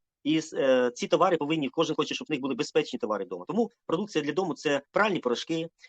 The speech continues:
це миючі засоби, е, які допомагають, е, і за-, і зберігають здоров'я наших родин. Це особиста гігієна, це шампуні, це крема, це, е, також косме-, косметика, краса, да? Це для ді-, для дівчат, це дуже,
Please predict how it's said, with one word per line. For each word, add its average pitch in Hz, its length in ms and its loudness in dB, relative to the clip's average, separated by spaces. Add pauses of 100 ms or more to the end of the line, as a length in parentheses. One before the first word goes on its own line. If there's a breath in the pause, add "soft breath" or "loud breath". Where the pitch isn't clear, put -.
це 170 120 -2
миючі 196 280 2
засоби, 139 480 0 (400 soft breath)
е, 131 120 2
які 165 240 0
допомагають, 160 680 2
е, 135 240 0
і 160 60 -2
за-, 160 160 2
і 180 140 2
зберігають 147 640 2 (360)
здоров'я 139 380 0
наших 127 280 -2
родин. 117 360 -2 (680)
Це 190 200 0
особиста 160 400 -2
гігієна, 131 520 0
це 151 120 -4
шампуні, 151 460 -2
це - 160 -6
крема, 143 440 0 (280 soft breath)
це, 160 280 6
е, 143 80 0 (840 loud breath)
також 143 200 0 (1000)
косме-, 170 400 0
косметика, 156 580 2 (140)
краса, 135 360 0
да? 139 200 0
Це 123 220 -2
для 120 140 -6
ді-, 139 160 -8
для 127 140 -4
дівчат, 131 440 0
це - 160 -8
дуже, 135 380 -2